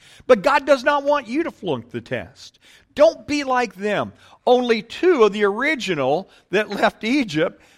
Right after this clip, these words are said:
made it into the promised land. Do you remember their names? Joshua and who? Caleb. Only two. Out of, like, three million people. This is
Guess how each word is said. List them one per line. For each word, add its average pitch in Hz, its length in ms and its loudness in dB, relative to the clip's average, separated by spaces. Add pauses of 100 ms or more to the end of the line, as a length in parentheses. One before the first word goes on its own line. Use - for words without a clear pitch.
(340)
made 254 320 2
it 233 100 -2
into 240 220 0
the 240 80 -4
promised 285 540 -4
land. 131 260 -6
Do 139 60 -6
you 147 60 -2
remember 165 360 -2
their 185 140 -4
names? 254 560 -8 (600)
Joshua 185 840 0
and 156 260 -8
who? 117 240 -4 (640)
Caleb. 269 560 -6 (460)
Only 392 260 -2
two. 440 520 0 (880)
Out - 120 -2
of, 254 100 -4
like, 226 220 0
three 302 320 -6
million 269 400 -4
people. 254 400 -4
This 190 220 -4
is 175 360 -10